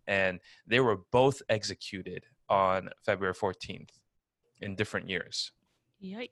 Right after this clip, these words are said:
Speaker 1: So, you know, because of that, the Catholic Church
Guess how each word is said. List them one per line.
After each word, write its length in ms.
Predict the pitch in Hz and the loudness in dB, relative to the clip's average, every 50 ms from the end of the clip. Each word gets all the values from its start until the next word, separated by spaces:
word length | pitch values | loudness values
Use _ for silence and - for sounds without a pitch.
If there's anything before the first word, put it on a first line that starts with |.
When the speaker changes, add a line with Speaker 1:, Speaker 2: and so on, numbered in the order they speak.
| _ _ | _ _
Speaker 1:
So, 800 | - - - - - - 135 123 117 113 113 110 104 101 101 - _ - - - - - _ _ _ _ | -20 -20 -18 -14 -6 0 2 4 6 6 6 4 4 2 0 -4 _ -20 -20 -20 -20 -20 _ _ _ _
you 100 | - 131 | -2 0
know, 160 | 120 110 104 | 2 2 2
because 300 | - 113 110 - 165 165 | 0 0 2 2 2 2
of 80 | 151 135 | 4 6
that, 320 | 135 135 131 127 123 107 | 6 8 8 6 4 4
the 100 | 110 110 | 2 -2
Catholic 380 | - - 131 135 - - 120 - | 0 2 2 2 2 0 -6 -4
Church 560 | - - 123 117 110 - - - - - - | 0 2 2 2 2 2 0 -2 -2 -4 -8